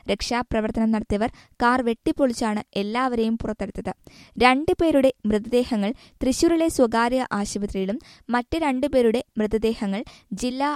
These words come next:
ആശുപത്രിയിലും സൂക്ഷിച്ചിരിക്കുകയാണ്. ഇന്ന് പോസ്റ്റ്മോർട്ടത്തിന് ശേഷം മൃതദേഹം ബന്ധുക്കൾക്ക് വിട്ടുനൽകും. വിൻസനും മേരിയും മണലൂരിൽ നിന്ന്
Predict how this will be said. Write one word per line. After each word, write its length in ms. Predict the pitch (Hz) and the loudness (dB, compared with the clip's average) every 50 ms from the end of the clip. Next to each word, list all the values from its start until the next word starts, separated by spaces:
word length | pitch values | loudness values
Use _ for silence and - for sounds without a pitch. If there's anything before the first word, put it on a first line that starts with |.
| - _ | -4 _
ആശുപത്രിയിലും 680 | - 208 214 226 - 240 214 214 - 202 196 196 208 262 | -2 -2 -2 -2 -4 -6 -8 -6 -4 -4 -4 -2 -4 -4
സൂക്ഷിച്ചിരിക്കുകയാണ്. 880 | 359 - - 214 208 - - - 214 202 202 208 202 240 247 233 202 185 - - _ - - - _ _ | -4 -4 -4 -4 -4 -6 -8 -10 -10 -8 -8 -6 -4 -2 -2 -2 -2 -4 -8 -12 _ -20 -20 -20 _ _
ഇന്ന് 220 | - 214 220 240 294 - | 4 4 4 4 2 2
പോസ്റ്റ്മോർട്ടത്തിന് 760 | - 226 214 214 - - 226 226 226 226 - - 233 226 233 | 4 4 4 4 4 2 2 4 2 2 0 -2 -2 0 0
ശേഷം 300 | - 208 - - 220 339 - - - - _ - | 0 0 0 0 -2 -4 -4 -10 -20 -14 _ 0
മൃതദേഹം 560 | 214 220 220 233 220 226 226 233 247 226 - - _ _ - | 0 2 2 2 2 2 2 2 0 -2 -2 -4 _ _ -4
ബന്ധുക്കൾക്ക് 560 | 208 208 208 214 220 - - 214 214 - 277 | -2 -2 -2 -2 -4 -4 -4 -6 -4 -4 -4
വിട്ടുനൽകും. 540 | 285 240 - - 190 185 180 - - 180 - _ - - - _ - | -4 -2 -4 -4 -4 -4 -6 -8 -12 -14 -14 _ -20 -20 -20 _ 0
വിൻസനും 460 | 202 220 233 226 - 269 262 277 294 285 | 2 2 2 2 0 0 0 0 0 -2
മേരിയും 400 | 247 220 214 208 214 220 247 277 277 | -2 -2 -2 -2 -2 -2 -2 -2 -4
മണലൂരിൽ 440 | 247 220 214 208 220 233 247 254 254 | -4 -4 -4 -4 -4 -4 -2 -4 -4
നിന്ന് 220 | 240 226 226 247 | -4 -4 -4 -6